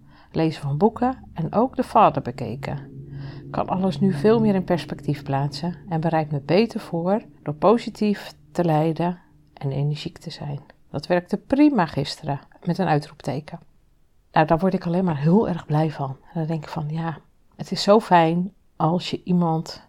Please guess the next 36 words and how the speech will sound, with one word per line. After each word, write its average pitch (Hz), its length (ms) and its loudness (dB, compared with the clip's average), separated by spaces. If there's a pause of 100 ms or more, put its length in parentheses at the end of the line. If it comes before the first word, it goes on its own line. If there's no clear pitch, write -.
(400)
net 190 240 2
eventjes 170 520 -2
dat 156 140 -4
steuntje 156 340 -2
in 170 60 -4
de 156 60 -2
rug 147 220 -4
kan 156 180 -6
geven, 147 500 -6
dat - 180 -10
hij 156 100 -8
een 147 120 -12
positieve 165 560 0
ervaring 151 520 -4
gaat 147 200 -8
hebben. 139 320 -10
En 160 260 -2
die 160 140 -6
positieve 165 540 -2
ervaring, 147 520 -4
die 147 100 0
heeft 185 300 0
hij 147 140 -4 (340)
als - 260 -6
hij 143 320 -2
zijn - 340 -6
appje - 260 -8
eindigt 147 440 -4
met 147 160 -2
een 151 140 -4
uitroepteken. 151 800 0 (800)
Nou, - 360 -4
is - 140 -12
het 190 160 -4
niet 180 160 -2
meer 165 220 -2